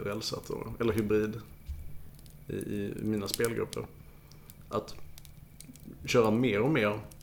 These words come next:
utan planering, bara för att se ifall man kan, för att mycket av de här andra problemen som kan finnas i en spelgrupp kan ju åtgälpas av att bygga förtroende. Och om man då gör så att man litar på spelarna själva, att ni får liksom själva styra och bestämma vad det är ni ska göra för någonting.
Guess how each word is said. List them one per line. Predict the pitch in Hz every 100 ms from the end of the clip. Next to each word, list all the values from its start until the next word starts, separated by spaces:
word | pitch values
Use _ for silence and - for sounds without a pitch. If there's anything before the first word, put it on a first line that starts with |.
| -
utan | 139 127 104
planering, | 110 110 101 123 120 - - -
bara | 120 120
för | 120
att | 113
se | - 131 110
ifall | - 110
man | 107
kan, | - 107 - - - -
för | 123
att | 120
mycket | 139 139
av | 127
de |
här | 147
andra | 139 147 120
problemen | - 143 143 107
som | 107 113
kan | 113
finnas | 131 110 -
i |
en | 107
spelgrupp | - 113 104 104
kan | - 110 110 -
ju | - - - 80
åtgälpas | - - 101 78 -
av | 110
att | 107 101
bygga | 117 113 -
förtroende. | - - 143 95 95 - 131 135 - -
Och | 117
om |
man | 120
då | 117 120
gör | 139 104
så | - 113
att |
man | 110 107
litar | 117 123 120
på | - 113 107
spelarna | 127 113 104 104
själva, | - 110 107
att | 101 -
ni | 107 104
får | - 123
liksom | 123 127 123 120 120
själva | 127 117 113
styra | - 127 135 120
och | 120
bestämma | 123 - 113 104
vad | 104 104
det | 107
är |
ni | 110
ska | - 107
göra | 110 123 -
för | -
någonting. | - -